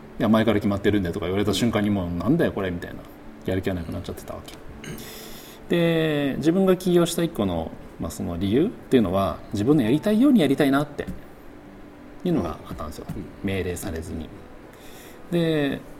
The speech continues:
Speaker 1: だからそこのところで見ると、起業して自分でやってるって、本当自分のやりたいことができてるんで、だから楽しかった。
Speaker 2: うん。
Speaker 1: うん。まあ、だから、その、えっと、まあ、いわゆる崖ルートからね、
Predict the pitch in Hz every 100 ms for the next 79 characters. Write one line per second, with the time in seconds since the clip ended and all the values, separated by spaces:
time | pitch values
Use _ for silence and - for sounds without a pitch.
0 | - - - - - - - - - -
1 | - - - - 208 202 98 - - 226
2 | 226 220 - - 220 - - - - -
3 | 202 190 190 143 110 104 90 101 98 85
4 | - - - - 151 180 185 185 185 185
5 | 165 165 170 160 156 156 151 - 98 139
6 | 160 135 175 135 139 233 226 226 107 107
7 | 104 80 82 95 78 - - - - -
8 | - 277 - - 127 120 - - - -
9 | - - 110 95 82 - - - 85 98
10 | - - - - - - - - 196 190
11 | 214 208 160 107 95 110 104 98 92 85
12 | 78 - - - - - 95 - 85 80
13 | - - - - - - - 185 113 135
14 | 127 98 - 156 202 170 80 - 185